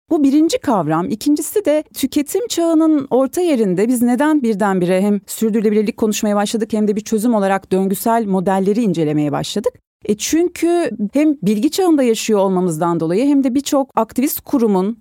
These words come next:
hızlı tüketimin etkilerine dikkat çekmeleriyle beraber bazı gerçekleri görür olduk.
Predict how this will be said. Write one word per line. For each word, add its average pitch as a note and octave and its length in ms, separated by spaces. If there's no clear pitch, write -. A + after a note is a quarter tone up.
hızlı A3 260
tüketimin A#3+ 560
etkilerine A3+ 800
dikkat D#3+ 320
çekmeleriyle G3+ 640
beraber A#3 680
bazı F#4+ 260
gerçekleri B3+ 640
görür A3+ 220
olduk. C#3+ 460